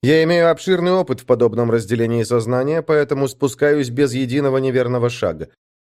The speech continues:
Наблюдаю, как Дьеллинг пробирается по лестницам сквозь толчею.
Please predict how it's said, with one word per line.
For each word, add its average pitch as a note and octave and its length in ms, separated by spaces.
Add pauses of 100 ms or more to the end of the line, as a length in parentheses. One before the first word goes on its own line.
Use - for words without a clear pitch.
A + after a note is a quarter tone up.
Наблюдаю, D3+ 540
как C#3+ 180
Дьеллинг C#3+ 640
пробирается C#3+ 560
по C3+ 80
лестницам C3+ 500
сквозь B2 340
толчею. B2+ 680